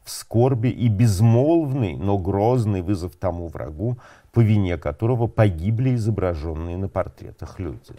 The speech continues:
Но чрезвычайно велика вероятность, что примерно на трети портретов запечатлены те, кто был уничтожен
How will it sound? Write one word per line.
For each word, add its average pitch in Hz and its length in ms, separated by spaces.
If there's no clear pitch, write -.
Но 120 420
чрезвычайно 120 760
велика 107 360
вероятность, 92 640
что - 200
примерно 113 760
на 120 260
трети 117 500
портретов 95 680
запечатлены 117 1000
те, 127 240
кто - 240
был 104 260
уничтожен 117 800